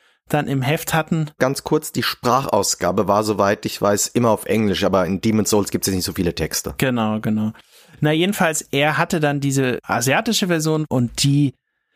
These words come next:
Speaker 1: hat ihn total vom Hocker gehauen und er meinte, wir müssen also unbedingt zwei Seiten im Heft machen, vielleicht auch noch mehr, und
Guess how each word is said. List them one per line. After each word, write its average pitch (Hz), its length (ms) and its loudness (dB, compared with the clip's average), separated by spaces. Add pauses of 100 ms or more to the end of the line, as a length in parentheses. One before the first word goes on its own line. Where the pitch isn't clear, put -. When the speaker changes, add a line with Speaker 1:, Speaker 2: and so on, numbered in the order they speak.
(140)
Speaker 1:
hat - 340 -2
ihn 107 180 -4
total 131 800 0
vom 117 240 -2
Hocker 143 260 0
gehauen 131 600 0
und 120 260 0
er 113 160 0
meinte, 117 320 0
wir 127 60 0
müssen 123 180 0
also 113 240 -2
unbedingt 156 640 0
zwei 117 280 0
Seiten 131 340 0
im 135 140 0
Heft 127 320 -2
machen, 131 180 0
vielleicht 123 300 -2
auch - 160 -4
noch 117 180 -2
mehr, 156 460 2
und 120 260 -2